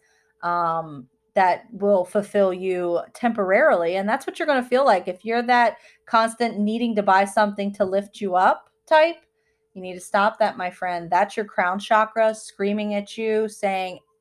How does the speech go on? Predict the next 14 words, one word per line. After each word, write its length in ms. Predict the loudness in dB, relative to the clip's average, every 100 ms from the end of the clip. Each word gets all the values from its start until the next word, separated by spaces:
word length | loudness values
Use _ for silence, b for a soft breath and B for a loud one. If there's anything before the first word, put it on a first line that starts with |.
| -2
"I'm 320 | 0 0 -2
here. 760 | -6 -4 -2 0 0 0 -2 B B B 0
I 120 | 0
have 260 | 2 0
all 400 | 0 0 4 4
the 100 | 4
life 340 | 4 4 4 0
force 340 | -2 -2 -2
and 100 | -4
energy 420 | -4 -2 -2 -4 -6
that 200 | -8 -6
you 80 | -4
need. 520 | -2 -2 -2 -4 -8
You 120 | -16